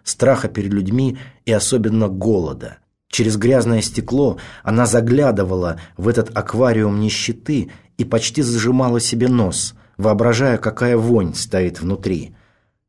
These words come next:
Пару раз она хотела войти в эту дверь, испытать головокружение при виде самого худшего, и мешала ей сделать этот шаг не боязнь столкнуться с человеческим падением –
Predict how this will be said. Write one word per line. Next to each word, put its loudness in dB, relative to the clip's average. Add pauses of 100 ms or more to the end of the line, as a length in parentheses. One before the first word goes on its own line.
(100)
Пару 2
раз 2
она 2
хотела 0
войти 0
в 2
эту -4
дверь, -4 (400)
испытать 2
головокружение 0 (260)
при 2
виде 2
самого 2
худшего, -4 (200)
и 0
мешала 2
ей 4
сделать 0
этот -8
шаг -4 (260)
не 2
боязнь 2
столкнуться -4
с -8
человеческим -4
падением – -2